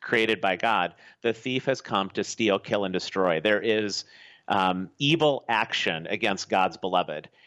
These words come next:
and, and it manifests in sin, and we participate in it, and we get destroyed by it. And so Jesus says, "I'm coming for my delo-, my beloved because I want you to have my kind of life again and have it overflowing in who you are."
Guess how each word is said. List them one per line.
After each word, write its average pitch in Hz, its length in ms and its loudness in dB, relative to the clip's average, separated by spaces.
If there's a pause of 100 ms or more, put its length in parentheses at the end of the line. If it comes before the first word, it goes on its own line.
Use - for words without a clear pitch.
(160)
and, 117 380 0
and 113 160 2
it 104 80 -6
manifests 113 540 0
in 90 120 -12
sin, 151 400 -2
and 92 420 0
we 113 140 2
participate 127 720 0
in 135 140 0
it, 156 160 -2
and 98 160 -2
we 101 80 2
get 95 120 0
destroyed 101 540 2
by 95 280 2
it. 131 140 -2 (320)
And 120 140 -2
so 120 140 2
Jesus 127 400 -4
says, 98 500 0 (160)
"I'm 113 140 -2
coming 131 340 -2
for 131 160 0
my 104 160 2
delo-, 101 480 -2
my 98 240 0
beloved 90 600 -2 (260)
because 123 340 0
I 120 220 2
want 123 360 -4
you 120 120 -4
to 107 60 -2
have 101 260 0
my 101 240 0
kind 104 340 -2
of 92 140 -4
life 90 480 2
again 95 520 0
and 98 200 -2
have 107 180 0
it 104 80 -4
overflowing 101 580 -4
in 85 120 -6
who 95 100 -6
you 85 220 0
are." 90 260 2